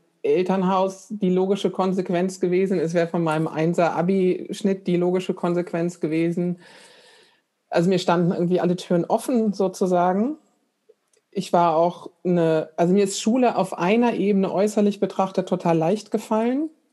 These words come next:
Und innerlich war ich total gestresst. Eben weil ich, glaub ich, irgendwie diesen, wie kann ich das beschreiben?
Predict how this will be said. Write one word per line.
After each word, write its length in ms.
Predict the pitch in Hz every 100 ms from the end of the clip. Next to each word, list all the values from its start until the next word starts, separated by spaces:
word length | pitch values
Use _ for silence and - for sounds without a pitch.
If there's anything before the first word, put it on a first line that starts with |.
| _ _ _ _ _ _ _ _ _ -
Und 120 | 170
innerlich 400 | 180 196 170 180
war 140 | 175 160
ich 80 |
total 320 | 160 170 156 156
gestresst. 600 | 151 - 147 - - - _ _ - - - - _
Eben 420 | 165 175 185 185 - 185
weil 200 | 170 202
ich, 160 | 214
glaub 240 | 202 180 185
ich, 160 | 190
irgendwie 340 | - 185 180 190
diesen, 800 | 180 180 175 175 175 175 - _ _ _ _ _ _ _ _ _ _ _ _ _ _ _ _ _ _ _ _ - _ - - - 208 - - - _ _ _ _ _ -
wie 80 | 208
kann 200 | 180 180
ich 100 | 180
das 140 | 202
beschreiben? 760 | - 175 - 208 190 175 170